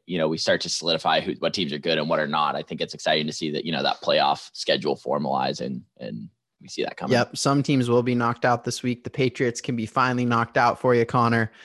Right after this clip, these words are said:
Speaker 1: Yep.
Speaker 2: Um, the Cardinals have a must-win game. Uh, the Eagles are also kind of in a must-win situation playing them. So there's a lot of good ones this week.
Speaker 1: Yep. I'm excited. Uh, do we wanna start with our game tonight?
Speaker 2: Let's do it. Thursday night, Chargers, Raiders.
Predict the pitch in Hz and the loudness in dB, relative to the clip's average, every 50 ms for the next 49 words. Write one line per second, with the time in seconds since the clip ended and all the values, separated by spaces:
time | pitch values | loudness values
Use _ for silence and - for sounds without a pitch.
0 | - - - _ - 117 110 107 - 95 95 95 98 98 104 117 113 - - - | -20 -20 -18 _ -6 -2 0 2 2 2 2 0 -2 -2 -2 -2 -4 -2 2 2
1 | 135 139 139 131 127 123 - - 127 120 120 117 113 117 113 113 - - - 123 | 4 4 4 4 2 2 2 2 2 2 4 2 2 2 2 0 -2 -2 -2 -2
2 | 117 113 110 113 117 113 110 110 110 110 110 110 - _ _ _ _ _ _ - | -2 -2 -2 -2 -2 0 0 0 0 0 -2 -4 -6 _ _ _ _ _ _ -10
3 | - 107 101 101 98 87 87 85 80 - - _ _ _ _ _ _ _ _ _ | -6 -4 -4 -2 -2 -2 -4 -6 -8 -12 -20 _ _ _ _ _ _ _ _ _
4 | _ _ - 123 120 - 120 123 120 135 127 127 123 117 123 110 107 107 117 123 | _ _ -6 -4 -2 0 0 2 4 4 6 6 6 4 4 4 4 4 4 2
5 | - - 127 117 - - 135 127 131 135 131 131 123 127 120 117 120 120 - - | 2 2 0 0 2 0 0 2 4 4 4 2 2 2 2 2 2 2 0 -2
6 | - 117 113 - - 113 - - 120 117 113 117 113 - 117 113 107 - - 127 | -4 -4 -4 -2 -4 -4 -2 0 2 2 2 2 0 -2 -4 -4 -4 -2 -2 0
7 | 123 123 120 113 110 110 107 104 104 107 - - 117 110 110 107 117 120 127 127 | 0 2 2 0 0 0 0 0 -2 -4 -2 0 2 2 2 4 2 2 2 4
8 | 127 127 127 113 120 113 104 101 98 95 - - 95 - - - - - _ _ | 4 4 4 4 4 2 2 2 -2 -4 -6 -8 -10 -10 -8 -10 -12 -12 _ _
9 | _ _ _ _ _ _ _ _ _ - - 92 87 - - - 80 87 90 82 | _ _ _ _ _ _ _ _ _ -2 0 0 0 0 -2 0 0 2 0 0
10 | - 85 82 80 71 65 - - - - - - - - - - - _ _ _ | 0 2 2 2 2 0 -4 -6 -12 -20 -20 -20 -20 -20 -20 -20 -20 _ _ _
11 | _ _ - 92 101 95 92 92 90 92 92 - - 98 92 117 123 123 123 123 | _ _ 2 2 4 4 4 2 2 0 0 -2 -4 -2 2 4 4 4 4 2
12 | - 139 127 117 113 113 113 110 107 117 113 113 113 117 110 110 120 147 - - | 0 0 2 2 2 2 0 0 0 -2 -2 -4 -4 -4 -2 0 0 0 -2 -4
13 | - - - - _ _ _ _ - 113 113 - - - 151 190 190 135 - - | -8 -20 -20 -20 _ _ _ _ -6 -4 -4 -4 -2 0 2 4 4 4 2 0
14 | - 117 120 127 127 135 143 139 131 135 143 160 160 - - - 131 120 123 123 | 0 0 2 2 2 2 0 2 2 2 2 2 0 -2 0 2 4 4 4 4
15 | 123 120 123 123 131 143 147 120 107 101 - - - | 2 0 2 2 4 4 4 4 2 0 -2 -10 -16